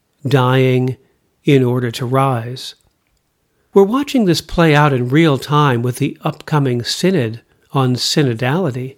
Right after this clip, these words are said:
This will be the sixteenth ordinary synod since they were established by Pope Paul the Sixth after the Second Vatican Council. For this synod, Pope Francis initiated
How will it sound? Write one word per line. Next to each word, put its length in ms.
This 140
will 80
be 80
the 120
sixteenth 920
ordinary 600
synod 540
since 300
they 120
were 140
established 640
by 180
Pope 360
Paul 280
the 100
Sixth 640
after 300
the 120
Second 420
Vatican 380
Council. 600
For 180
this 220
synod, 480
Pope 280
Francis 520
initiated 880